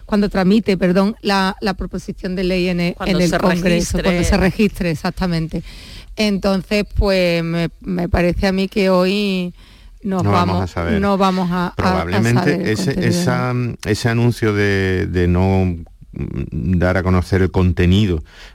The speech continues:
Speaker 3: de la ley hasta que no esté presentada forma parte de ese temor que, que a, a la reacción, porque, mm, los que han estado utilizando palabras, mm, gigantescas, mm,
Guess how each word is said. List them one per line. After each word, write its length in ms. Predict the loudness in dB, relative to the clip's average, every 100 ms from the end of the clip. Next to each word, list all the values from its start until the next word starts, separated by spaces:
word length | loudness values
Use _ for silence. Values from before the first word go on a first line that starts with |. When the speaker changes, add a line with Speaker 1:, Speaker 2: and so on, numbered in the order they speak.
| -4
Speaker 3:
de 120 | 0
la 120 | 0
ley 180 | 0 0
hasta 180 | 0 0
que 60 | 0
no 60 |
esté 140 | 0 -2
presentada 600 | -2 0 2 2 0 -4 -10 -18 -12
forma 320 | -4 0 0
parte 340 | 0 -4 -2 0
de 100 | 0
ese 200 | 0 0
temor 420 | 2 2 2 0
que, 300 | 0 -2 -2
que 680 | -2 0 0 0 -2 -4 -6 -10 -6
a, 320 | -2 -2 0 0
a 20 |
la 140 | 0
reacción, 580 | 0 -4 -4 0 2 0 -4
porque, 380 | -6 -2 0 -2 -4 -18 -16 -2
mm, 300 | 2 4 2 0
los 180 | -2
que 100 | 0
han 80 | 0
estado 200 | 0 0
utilizando 540 | 0 0 0 2 2 0
palabras, 560 | -2 -2 0 0 0 -2
mm, 840 | -2 -2 -2 -2 -2 -4 -6 -8 -10 -10 -8 -2
gigantescas, 840 | 2 2 2 0 -2 -2 -4 -4 -6 -20 -20 -16 -2
mm, 240 | 2 4